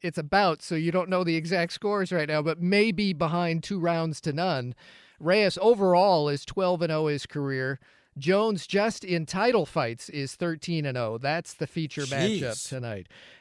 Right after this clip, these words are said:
Speaker 1: As for college hoops, the best team in the country is Baylor, ranked number one, and they won their twentieth straight game today, beat Oklahoma
Speaker 2: How?
Speaker 1: State.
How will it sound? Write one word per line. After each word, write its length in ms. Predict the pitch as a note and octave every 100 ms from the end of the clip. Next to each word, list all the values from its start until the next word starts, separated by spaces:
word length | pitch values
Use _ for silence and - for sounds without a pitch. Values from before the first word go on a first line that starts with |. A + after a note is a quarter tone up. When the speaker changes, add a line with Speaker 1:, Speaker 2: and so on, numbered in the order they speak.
| -
Speaker 1:
As 280 | F#3 A#3+ -
for 160 | F#3
college 500 | D#3+ F#3+ G3+ G3+ D#3
hoops, 260 | F3 C#3+ B2+
the 100 | D3+
best 360 | C3 G3+ A3+ -
team 240 | A3+ G#3
in 60 | F#3
the 80 |
country 580 | - F#3+ F3 E3 D3+ D3+ - _ _ -
is 180 | D#3 C3+
Baylor, 500 | E3 D#3+ C3 G2 G#2
ranked 300 | D#3+ G3+ G3
number 220 | G3+ F3+
one, 360 | D#3 D#3 D#3
and 160 | D3+ C#3+
they 80 | D3
won 220 | D#3 E3+
their 120 | D3
twentieth 460 | - - G3+ G#3+ D#3+
straight 360 | - F#3 F3+ D#3
game 300 | D#3 D#3+ D3+
today, 260 | D3 C3+ C3
beat 180 | D3
Oklahoma 440 | D3 D3 D#3 C#3 F#3
Speaker 2:
How? 100 | G2
Speaker 1:
State. 300 | D#3+ D3+